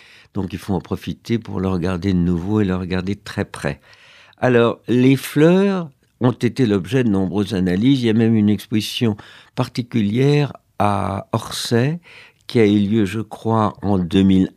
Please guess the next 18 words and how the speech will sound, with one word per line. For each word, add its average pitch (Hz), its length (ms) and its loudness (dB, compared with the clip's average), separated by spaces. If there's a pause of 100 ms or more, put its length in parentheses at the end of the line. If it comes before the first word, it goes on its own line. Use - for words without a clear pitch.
un 156 240 2 (420)
et 113 180 -2
qui 107 300 0
a 95 140 4
aussi 98 360 -2
été 107 320 0
à 107 60 2
Baltimore, 92 800 0 (480)
dont 98 140 -2
les 98 180 -4
titres 127 300 -6
étaient 98 340 -4
Manet 107 760 0 (200)
et 127 100 4
les 117 140 2
natures 104 400 -2
mortes. 82 320 -12 (180)
Mais 107 360 2